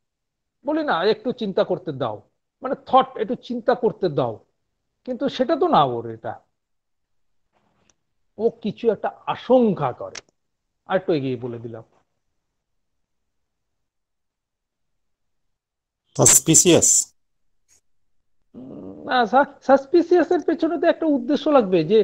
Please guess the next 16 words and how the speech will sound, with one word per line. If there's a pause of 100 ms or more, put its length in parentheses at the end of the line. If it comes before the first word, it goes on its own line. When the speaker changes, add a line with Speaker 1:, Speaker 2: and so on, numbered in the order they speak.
(300)
Speaker 1:
এই
লোকটাকে
না
আমি
যে (100)
যাব, (580)
ওই
রাস্তা
থেকে
একটা
পাথর
ঢিল
মারে
ওই
মোড়
থেকে,